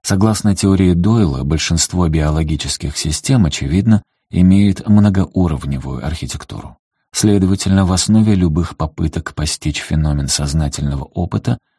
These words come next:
должно лежать ясное представление о принципах многоуровневой организации мозга. Возможно, немало исследователей, готовых использовать когнитивные модели,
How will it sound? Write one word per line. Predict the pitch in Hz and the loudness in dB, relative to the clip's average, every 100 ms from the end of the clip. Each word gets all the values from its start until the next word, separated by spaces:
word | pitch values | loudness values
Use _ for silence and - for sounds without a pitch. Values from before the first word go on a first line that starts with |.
| - | -4
должно | 92 104 110 143 | 0 0 2 2
лежать | 135 107 123 - | 2 2 2 0
ясное | - 90 90 76 78 71 | 0 2 2 0 -2 -4
представление | 71 73 - 71 76 104 110 98 - _ - | -4 -8 -8 -4 0 4 4 4 0 _ -6
о | 90 | -4
принципах | - 87 85 95 85 - - | 2 0 0 -2 -6 -6 0
многоуровневой | 98 92 85 76 - 95 95 95 90 87 | 4 4 2 -2 -2 -2 0 2 2 0
организации | 87 87 85 71 69 65 - 69 | -4 -4 -4 -4 -6 -8 -6 -6
мозга. | 64 - - - _ _ _ _ _ - | -6 -12 -14 -18 _ _ _ _ _ -4
Возможно, | 90 101 95 98 87 95 90 | 0 2 4 4 4 2 2
немало | 104 110 104 80 64 67 | 4 6 6 2 -2 -6
исследователей, | 67 - 73 80 101 101 87 71 - | -6 -4 -2 0 -2 -2 -2 -4 0
готовых | 95 85 87 80 73 | 0 0 0 -4 -4
использовать | 78 - 85 76 69 69 - - _ - | -4 -4 -2 -2 -2 -6 -8 -14 _ -2
когнитивные | 101 98 101 - 82 76 69 | 2 4 4 2 0 0 0
модели, | 69 69 110 123 123 | -2 -2 0 2 0